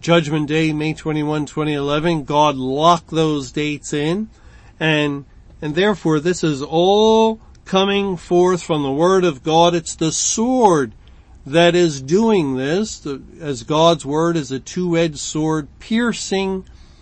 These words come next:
to the dividing asunder of soul and spirit. And it's two-edged because in the day of salvation, it could cut to salvation to save,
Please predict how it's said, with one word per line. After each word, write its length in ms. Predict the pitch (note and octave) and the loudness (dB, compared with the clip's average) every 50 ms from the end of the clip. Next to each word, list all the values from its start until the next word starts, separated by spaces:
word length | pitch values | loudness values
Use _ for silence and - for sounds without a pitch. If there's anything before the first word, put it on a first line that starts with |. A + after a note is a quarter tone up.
| - - - - - - | -20 -20 -20 -20 -20 -10
to 160 | - D#3+ D3+ | -6 -4 -4
the 100 | C#3 B2+ | -4 -4
dividing 600 | B2 B2 C3+ B2 D3+ D#3 E3 E3 D#3+ D#3 D3 C3+ | -6 -8 -4 -2 0 0 2 0 0 -2 -4 -6
asunder 480 | C3 A#2+ - - D#3 D3 D3+ D3 D3 C#3 | -6 -8 -6 -6 -6 -4 -4 -4 -4 -6
of 120 | C3 A#2+ | -6 -8
soul 400 | - - D#3 D3+ D#3+ D#3+ D3+ C#3 | -8 -4 -2 0 0 0 0 -2
and 140 | C3 B2+ A#2+ | -4 -6 -8
spirit. 480 | - - - - C#3+ C#3+ C#3+ C#3+ C3+ - - - - - - - - - _ - - | -10 -12 -10 -6 -4 -4 -4 -4 -6 -8 -14 -20 -20 -20 -20 -20 -20 -20 _ -8 -6
And 460 | C#3+ C#3+ C#3 C3+ C3+ C3 C3 B2+ - - - - - - - - | -4 -2 -2 -2 -4 -4 -6 -8 -12 -16 -20 -20 -20 -16 -12 -12
it's 180 | B2+ - - | -10 -10 -10
two-edged 560 | - - G#3 G#3+ G3+ F#3 F3+ F3+ F3 D#3+ - | -6 -2 0 2 4 4 4 4 2 2 -2
because 800 | - D3+ C3+ - - D#3+ D#3 D3+ D3+ D3 D3 C3+ C3 - - - - - - - | -8 -8 -8 -6 -4 -2 0 0 0 0 -2 -4 -8 -12 -16 -18 -20 -20 -16 -12
in 180 | C#3+ C#3 C#3 | -10 -8 -8
the 80 | C3+ C3 | -8 -6
day 260 | B2+ D#3 E3+ F3+ F3+ | -2 0 2 2 2
of 100 | F3 - | 2 0
salvation, 920 | - - D#3+ D#3 D3+ C#3+ C3+ D#3 D#3+ D#3+ E3 - - F3+ E3+ E3 D#3+ - | 0 -2 0 0 0 0 0 -2 -2 -2 -2 -4 -2 -2 -2 -2 -4 -6
it 160 | - D3 C#3+ - | -8 -12 -10 -8
could 260 | - C#3 A#2 - - | -8 -8 -8 -8 -6
cut 300 | - F#3+ F#3+ F#3+ - - | -4 -4 -4 -4 -6 -8
to 260 | - G3+ G#3+ A3 G#3+ | -4 -2 0 0 0
salvation 760 | - - G3 F3+ E3+ E3+ D#3+ D3+ E3 D#3+ D#3+ - - D#3+ C#3+ | 0 0 0 2 2 2 2 0 -2 -4 -4 -6 -6 -8 -6
to 140 | - C3+ B2+ | -6 -8 -8
save, 580 | - - - E3+ F3 F3 F3 F3+ F3+ E3 - | -8 -4 -2 0 0 0 0 -2 -4 -6 -10